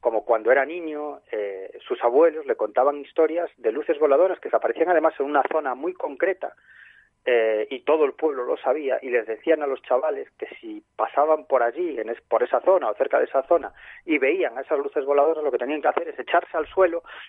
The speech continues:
y no mirarlas, porque te podían robar el alma. Y qué curioso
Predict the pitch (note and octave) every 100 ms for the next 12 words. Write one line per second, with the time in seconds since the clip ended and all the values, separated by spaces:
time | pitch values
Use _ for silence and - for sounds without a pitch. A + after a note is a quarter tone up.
0 | - C#3+ F3+ D#3 F#3 F3+ C3 F#2+ - _
1 | C3+ - B2+ - - B2 C#3+ F#3+ F#3 F#3+
2 | _ - A#2 B2 D#3 - _ _ _ _
3 | - C3+ C3+ G#2 G2 F#2+ G#2 F#3 - C#3
4 | E3 - E3+